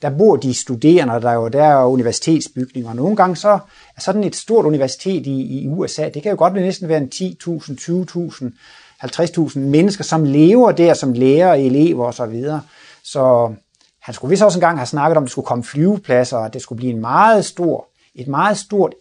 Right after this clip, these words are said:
internationalt universitet i åndsvidenskab. Men nu taler vi altså århundreder, måske årtusinder. Han har engang også skitseret, at der skulle komme et meget stort verdenscenter i Kaukasus, både i, altså hans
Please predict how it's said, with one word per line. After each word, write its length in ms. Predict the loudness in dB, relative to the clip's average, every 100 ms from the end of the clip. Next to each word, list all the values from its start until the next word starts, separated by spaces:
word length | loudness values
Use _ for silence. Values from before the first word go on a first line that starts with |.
| _
internationalt 800 | -6 -6 -6 -6 -6 -4 -4 -6 -8
universitet 960 | -6 -4 -4 -8 -14 -10 -4 -2 -2 -6 _ _ _ _ _
i 320 | -2 0 -2 _ _ -8
åndsvidenskab. 680 | -8 -8 -12 -10 -10 -10 -14
Men 100 | -4
nu 100 | -4
taler 300 | 0 0 2
vi 80 | -2
altså 200 | -6 -10 -6
århundreder, 640 | -4 -4 -4 -2 -2 -2
måske 380 | -4 -6 -8 -8
årtusinder. 640 | -8 -8 -6 -6 -6 -10 -10 _ _ -20
Han 300 | _ -10 -6
har 580 | 0 2 4 2 -2 _ _ _ -14
engang 420 | -10 -6 -6 -8 -10
også 240 | -10 -8
skitseret, 680 | -10 -12 -12 -10 -8 -10 -12 -16
at 200 | -18 -14
der 80 | -14
skulle 240 | -14 -14
komme 340 | -6 -4 -4
et 140 | -8 -12
meget 300 | -10 -8 -10
stort 340 | -10 -10 -10
verdenscenter 840 | -12 -10 -10 -10 -12 -12 -10 -10 -14
i 140 | -18 -12
Kaukasus, 720 | -8 -8 -8 -12 -14 -18 -20 _ _ _
både 340 | 0 4 4 2
i, 280 | -2 -4 _
altså 180 | -14 -12
hans 360 | -8 -8 -10